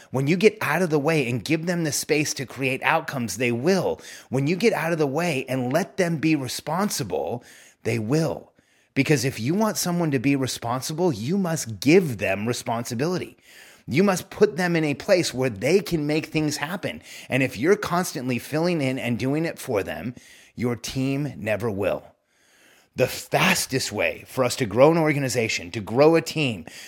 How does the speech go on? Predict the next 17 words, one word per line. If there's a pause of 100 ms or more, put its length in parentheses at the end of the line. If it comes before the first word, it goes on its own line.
(120)
to
grow
our
business,
and
to
grow
the
outcomes
that
we
have
once
we
have
a
team